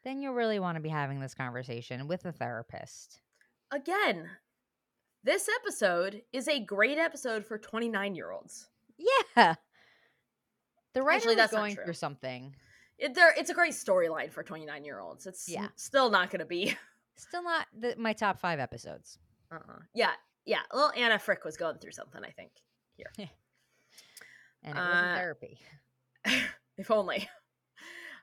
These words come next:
Speaker 2: Uh, and then this episode ends with Joey in her dorm. She tries to call Pacey, but gets his machine, and then, um, says that she wants to, she doesn't have an answer for what they're gonna do. She wants to figure things out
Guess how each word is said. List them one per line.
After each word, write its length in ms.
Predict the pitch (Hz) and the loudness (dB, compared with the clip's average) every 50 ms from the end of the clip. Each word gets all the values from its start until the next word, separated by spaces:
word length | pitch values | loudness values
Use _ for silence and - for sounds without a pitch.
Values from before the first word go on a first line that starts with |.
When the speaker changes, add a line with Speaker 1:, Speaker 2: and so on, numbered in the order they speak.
| _ - | _ 10
Speaker 2:
Uh, 320 | 247 254 254 254 247 254 | 12 12 12 12 12 12
and 80 | 262 285 | 12 10
then 140 | 302 294 | 6 6
this 320 | 294 294 294 - - - - | 4 2 2 0 -6 -4 -2
episode 300 | - 285 262 294 311 277 | 0 0 2 2 2 4
ends 340 | 285 - 262 262 262 254 226 | 6 6 4 4 2 -2 -4
with 180 | 254 254 202 185 | -6 -6 -8 -8
Joey 520 | - - 247 240 247 254 262 262 262 240 | -4 0 2 2 2 2 0 0 -2 -4
in 100 | 226 233 220 | -4 -4 -4
her 100 | 214 226 | -4 -6
dorm. 560 | 196 180 214 214 220 226 226 226 233 233 226 226 - - - - _ _ _ | -6 -4 -4 -2 0 2 2 2 0 -2 -6 -12 -16 -20 -20 -20 _ _ _
She 240 | - - 269 277 - | -10 -6 -4 -4 -2
tries 240 | - 262 247 240 - | -2 -2 -4 -4 -4
to 40 | |
call 180 | 208 - 202 180 | -6 -6 -6 -6
Pacey, 460 | - - 254 269 254 - 269 262 254 | -6 -6 -6 -6 -6 -6 -6 -4 -2
but 200 | 233 214 208 - | -2 -2 -2 -2
gets 180 | 202 190 190 - | -2 -4 -4 -6
his 160 | 180 170 - | -12 -14 -12
machine, 600 | 175 170 - - 226 226 233 247 247 247 254 247 - _ - - _ _ - | -14 -16 -14 -12 -12 -10 -8 -8 -6 -8 -8 -10 -14 _ -20 -20 _ _ -6
and 160 | - 196 196 | -4 -2 2
then, 300 | 185 175 175 175 170 165 - - - | 2 2 2 0 -2 -6 -12 -8 -6
um, 440 | 170 175 170 160 151 151 139 - - _ _ _ _ _ _ - - | -2 -2 -2 -2 -2 -6 -10 -18 -20 _ _ _ _ _ _ -16 -8
says 320 | - - 196 196 190 - | -2 2 2 2 4 4
that 240 | 208 190 185 - - | 2 2 2 0 -2
she 460 | - - - 196 190 190 190 190 190 | -8 -10 -8 -8 -6 -6 -6 -6 -6
wants 360 | 170 202 202 220 214 - - - - - | -4 -4 -4 -4 -4 -8 -14 -16 -14 -10
to, 520 | 214 214 208 196 196 196 190 190 185 180 | -6 -4 -4 -2 -2 -4 -6 -8 -8 -4
she 120 | 185 - 302 | -2 0 0
doesn't 140 | 294 359 349 | 2 4 4
have 120 | 320 285 | 4 4
an 80 | 277 - | 4 2
answer 340 | 214 208 190 - 165 160 160 | 2 0 2 0 -2 -4 -2
for 120 | - 185 | 0 2
what 140 | 185 185 185 | 2 2 2
they're 100 | 190 180 | 2 0
gonna 140 | 185 180 175 | -2 -2 -4
do. 160 | 170 175 170 | -4 -6 -6
She 140 | - - 196 | -6 -8 -10
wants 120 | 196 196 | -10 -10
to 80 | 214 196 | -12 -14
figure 260 | - 214 214 214 208 | -14 -12 -12 -12 -12
things 240 | 208 220 208 196 196 | -12 -12 -12 -8 -6
out 180 | 190 185 - | -6 -6 -6